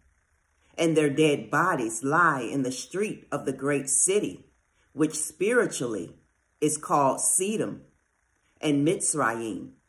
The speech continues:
where also our master was impaled. And some of the peoples and tribes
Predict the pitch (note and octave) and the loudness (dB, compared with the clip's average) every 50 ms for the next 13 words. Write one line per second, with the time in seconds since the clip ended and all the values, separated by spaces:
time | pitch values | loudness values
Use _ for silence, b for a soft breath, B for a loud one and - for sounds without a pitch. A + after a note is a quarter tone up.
0 | _ _ _ _ _ _ _ _ _ _ _ _ _ - D3 D#3+ D#3 - - - | _ _ _ _ _ _ _ _ _ _ _ _ _ 2 4 4 4 4 2 2
1 | D#3 F3 G3 A3 - - - - D#3 C3 B2 B2 - - C3+ D3+ C#3+ C#3 C3+ C#3 | 4 4 4 4 2 0 0 0 2 2 0 0 0 0 0 2 4 2 2 2
2 | D3+ F3 F#3 F#3 - - - - A2 E2 - - _ _ _ _ - C3+ C#3 C3+ | 2 0 2 2 0 0 0 -4 -8 -10 -10 -14 _ _ _ _ -2 0 0 0
3 | - - - C3 B2+ A#2+ - - D#3+ D#3 D#3+ F3 D3+ G#2+ - - - _ _ _ | 0 -2 -4 -6 -6 -6 -6 -4 0 2 2 2 0 -4 -6 -12 -20 _ _ _
4 | _ _ _ _ _ _ _ _ _ _ _ _ _ _ _ - D#3+ D3 C#3 - | _ _ _ _ _ _ _ _ _ _ _ _ _ _ _ 0 2 2 4 4
5 | - - F#3+ F#3 F3 D#3+ C#3+ - - D3+ D#3 - - - - - - G3 A#3+ B3+ | 4 4 4 4 4 2 2 0 -2 -2 -2 0 -4 -4 -6 -6 -6 -4 -4 -4
6 | - - - - - - - - _ _ _ _ _ _ - D3+ C#3 C3 - - | -6 -10 -16 -16 -18 -20 -20 -20 _ _ _ _ _ _ -2 -2 -2 -2 -4 0
7 | D#3+ D#3 F3 F#3 F3 D#3 D#3 D3+ D#3 - - - - | 4 4 4 6 4 2 -2 -6 -10 -4 -4 -4 -4